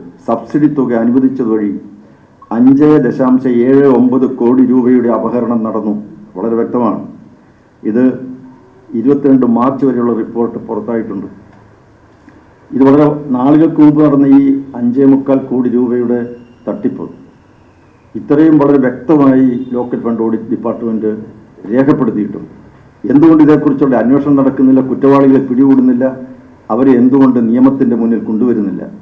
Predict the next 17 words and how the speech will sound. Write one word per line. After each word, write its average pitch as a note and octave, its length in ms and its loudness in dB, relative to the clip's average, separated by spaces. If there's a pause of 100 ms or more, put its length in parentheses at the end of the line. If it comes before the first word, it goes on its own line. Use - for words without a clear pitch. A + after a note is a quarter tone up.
(640)
അവരെയൊക്കെ A#2 440 -2 (100)
പിടികൂടി A#2 500 0
ജയിലഴിക്കുള്ളിലാക്കേണ്ടതല്ലേ? G#2+ 1300 -2 (1200)
ഇതൊരു C#3+ 260 4 (640)
കേവലം D#3 420 0 (160)
ഒരു B2 100 -2 (100)
ചെറിയ C3 260 2 (640)
ഒരു B2 160 -4
കാര്യമല്ല. A#2+ 380 0 (180)
പട്ടികജാതി D3+ 680 2 (120)
സഹോദരങ്ങൾക്ക് B2+ 720 -2
ലഭിക്കേണ്ട A2 420 -4 (100)
അഞ്ചേ G#2+ 280 -2 (140)
മുക്കാൽ A2 280 -6 (100)
കോടി G#2+ 260 -4
രൂപയുടെ G2+ 380 -4
കാര്യമാണ്, E2+ 360 -10